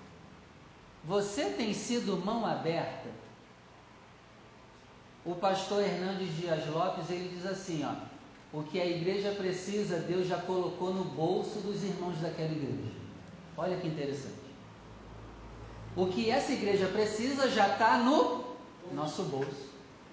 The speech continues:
Então isso quer dizer que se tá faltando aqui, é porque está faltando irmãos generosos.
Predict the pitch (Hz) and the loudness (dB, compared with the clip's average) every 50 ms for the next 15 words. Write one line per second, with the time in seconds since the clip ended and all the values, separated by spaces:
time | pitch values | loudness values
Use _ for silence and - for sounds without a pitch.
0 | - - - - - - - - - - - - - - - - - - - - | -18 -18 -18 -18 -18 -18 -18 -18 -18 -18 -18 -16 -16 -16 -16 -16 -16 -16 -16 -16
1 | - - - - - - - - - - - - - - - - - 208 202 - | -16 -16 -16 -16 -16 -16 -16 -16 -16 -16 -18 -18 -18 -18 -14 -4 -2 -2 6 8
2 | 277 311 339 330 - 320 - - 277 269 262 196 175 156 240 262 285 302 285 - | 10 10 10 8 6 4 2 4 4 4 4 2 0 2 4 4 4 4 2 0
3 | - - - 254 226 - 269 269 262 - 262 233 214 214 - 208 202 196 196 196 | -4 -6 -6 -6 0 2 4 4 4 4 4 4 4 4 2 2 2 2 0 -2
4 | - - 214 202 196 202 226 - - - - - - - - - - - - - | -2 -2 0 0 2 2 2 2 0 -2 -4 -6 -10 -12 -14 -14 -16 -16 -8 0
5 | 175 190 190 - 208 202 202 - 240 233 214 - - - 269 294 294 - 254 226 | 2 2 4 6 4 4 4 4 2 0 0 0 2 4 4 4 6 6 6 6
6 | 226 233 - - 220 247 240 208 208 190 160 160 160 165 170 175 180 185 185 180 | 6 4 2 2 2 2 2 2 0 2 2 2 2 4 4 2 2 2 0 -2
7 | - - - - - - - - - 151 131 135 156 160 156 147 127 113 117 113 | -4 -6 -8 -12 -14 -16 -18 -14 -12 -10 -8 -6 -4 -2 -2 -2 -2 -2 -4 -6
8 | 117 120 - - | -6 -8 -10 -14